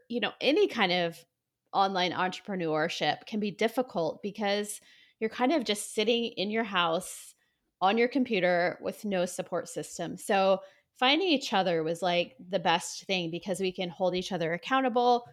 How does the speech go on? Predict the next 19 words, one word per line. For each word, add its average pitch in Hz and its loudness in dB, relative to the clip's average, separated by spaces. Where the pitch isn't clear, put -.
we 127 -6
can 190 -6
encourage 247 2
each 240 -4
other, 208 0
we 175 0
can 185 -6
bounce 175 0
ideas 208 6
off 170 0
of 165 -6
each 175 -6
other 170 -4
on 180 0
a 180 -4
daily 170 0
basis. - -6
And 208 -4
so 175 2